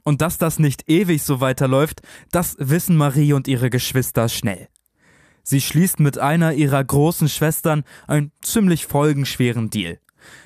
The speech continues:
Die will nämlich Medizin in Paris studieren, konnte aber durch die Privatstunden nicht genug Geld ansparen und kann sich gleichzeitig logischerweise nicht auf finanzielle Unterstützung ihres Vaters verlassen. Ihr Traum wird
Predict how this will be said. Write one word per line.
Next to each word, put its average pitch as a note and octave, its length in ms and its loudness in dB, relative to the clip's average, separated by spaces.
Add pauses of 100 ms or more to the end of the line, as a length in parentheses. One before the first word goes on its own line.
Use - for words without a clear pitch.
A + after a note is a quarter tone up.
(180)
Die E3 260 2
will C3+ 100 2
nämlich C#3+ 280 0
Medizin C#3+ 520 0
in D#3+ 100 0
Paris C#3+ 400 2
studieren, D3 480 2 (420)
konnte E3+ 440 0
aber C#3+ 180 2
durch C3+ 160 -2
die D3 100 -6
Privatstunden C#3 880 0
nicht D#3+ 280 0
genug C#3 300 2
Geld D#3 260 2
ansparen C#3 500 0 (440)
und C#3+ 140 2
kann C#3+ 160 2
sich B2+ 220 -2
gleichzeitig C#3 640 0 (220)
logischerweise C#3 960 2 (200)
nicht C#3 400 2
auf C#3 140 2
finanzielle C3+ 520 0
Unterstützung B2+ 600 -2
ihres A#2 300 -2
Vaters B2 400 -2
verlassen. D#2 480 -6 (1600)
Ihr C3+ 120 2
Traum E3 320 2
wird D3 200 0